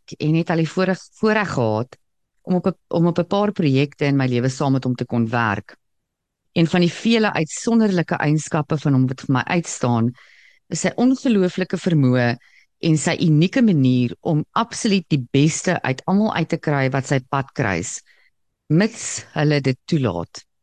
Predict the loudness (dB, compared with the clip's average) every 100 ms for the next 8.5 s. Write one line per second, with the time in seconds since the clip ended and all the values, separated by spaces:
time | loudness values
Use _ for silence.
0 | _ _ _ _ _ _ -20 -20 _ _
1 | -2 0 2 2 2 0 0 2 2 2
2 | -2 -2 0 0 -2 -4 -6 -2 -2 -2
3 | -2 0 0 2 2 2 2 0 0 -2
4 | -2 0 0 0 -2 -2 0 0 2 2
5 | 2 0 0 0 -2 -8 -8 -2 2 4
6 | 2 0 -2 -4 -4 -2 0 -2 -4 _
7 | _ _ _ _ _ _ -6 -2 0 -2
8 | 0 0 2 0 -2